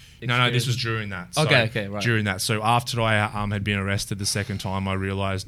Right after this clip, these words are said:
Speaker 1: this life isn't sustainable. I need to get help.
Speaker 2: Yeah,
Speaker 1: I'm
Speaker 2: yeah,
Speaker 1: gonna
Speaker 2: yeah.
Speaker 1: end up in jail or dead. Like, when you go deep into that scene, it's, that's sort of what you gotta do. You gotta try and sort your shit out, or you're gonna end up in jail or dead.
Speaker 2: Yeah, and seeing the underworld is, uh,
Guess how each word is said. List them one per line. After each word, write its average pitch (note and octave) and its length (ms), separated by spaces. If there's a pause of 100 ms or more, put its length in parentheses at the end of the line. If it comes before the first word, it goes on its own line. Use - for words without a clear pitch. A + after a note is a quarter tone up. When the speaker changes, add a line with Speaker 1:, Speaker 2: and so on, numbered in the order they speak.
(140)
Speaker 1:
this - 180
life G2 220
isn't G2+ 160
sustainable. F#2+ 600
I G2 40
need F#2+ 160
to - 80
get B2+ 160
help. G#2+ 320 (100)
Speaker 2:
Yeah, A2+ 200
Speaker 1:
I'm - 20
Speaker 2:
yeah, G2 100
Speaker 1:
gonna G2+ 180
Speaker 2:
yeah. G2 60
Speaker 1:
end G2+ 140
up G2+ 160
in G2 100
jail G2+ 300
or F2+ 80
dead. B2 360 (140)
Like, F#2 340
when G2+ 140
you G2 60
go F#2+ 160
deep F#2+ 280
into F#2+ 200
that F2 160
scene, F#2+ 340
it's, F2 200
that's - 240
sort F#2 200
of F2 80
what F2 160
you F2 60
gotta F2 180
do. D#2 200
You E2 140
gotta F2+ 140
try A#2 220
and C3 80
sort C3 200
your A2+ 80
shit G#2 200
out, G#2+ 180 (280)
or G2 100
you're F#2+ 160
gonna F#2 80
end F#2 100
up F2 120
in F2 100
jail E2+ 260
or E2 60
dead. A#2 140
Speaker 2:
Yeah, G#2 220 (200)
and G#2+ 120
seeing C3+ 180
the A2 100
underworld G2+ 460
is, G2 160
uh, G2 200